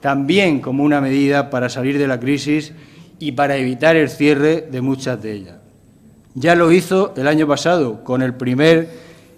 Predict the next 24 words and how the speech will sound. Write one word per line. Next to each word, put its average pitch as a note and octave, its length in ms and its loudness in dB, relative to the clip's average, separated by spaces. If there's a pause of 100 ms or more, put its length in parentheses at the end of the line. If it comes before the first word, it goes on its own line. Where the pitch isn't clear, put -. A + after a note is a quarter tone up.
y C#3 80 -4
segundo C#3+ 520 0
plan D3 260 4
de B2 100 -4
pago C3 260 4
a C3 100 4
proveedores B2+ 540 0
por B2 260 -10
valor C#3 340 -2
de D3 120 0
treinta B2+ 540 -4
mil D#3+ 180 0
millones C#3 500 -2
de B2 100 -8
euros C#3 520 -6 (640)
y C#3 140 -6
ciento F3+ 540 -2
cincuenta C#3+ 480 -2
mil D3+ 200 0
empresas D#3 560 -2
que D#3 140 -10
se C3 180 -10
vieron D#3+ 400 -2
beneficiadas C3+ 1040 -4